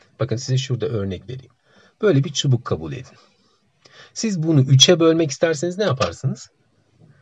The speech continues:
Bir, iki. Sadece iki kesme işlemi yaparsınız. Üçe bölmek için iki kesme işlemi yaparsınız, değil mi?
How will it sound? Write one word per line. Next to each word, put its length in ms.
Bir, 420
iki. 420
Sadece 720
iki 280
kesme 400
işlemi 340
yaparsınız. 720
Üçe 300
bölmek 320
için 180
iki 280
kesme 340
işlemi 320
yaparsınız, 560
değil 120
mi? 200